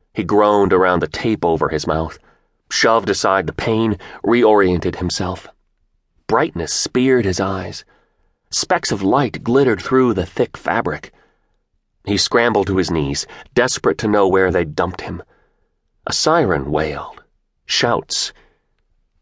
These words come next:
He knew those sounds, the shouts, the base. His captors had thrown him at the gate of the base. Armed with that knowledge, he remained still. Anything to let those with the weapons know he wasn't a threat.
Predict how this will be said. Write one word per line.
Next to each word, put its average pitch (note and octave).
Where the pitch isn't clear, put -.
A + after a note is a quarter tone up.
He B2+
knew A#2+
those E2+
sounds, F#2
the -
shouts, -
the G2+
base. -
His A2+
captors A#2
had G2+
thrown B2+
him G2+
at F#2+
the G2+
gate A2
of F#2
the D#2+
base. -
Armed A#2
with A2
that G2+
knowledge, G2
he A#2
remained F#2+
still. D2
Anything A2
to G2
let G2+
those G#2
with G2
the F2+
weapons F#2
know G2
he F#2+
wasn't F#2
a E2+
threat. C#2+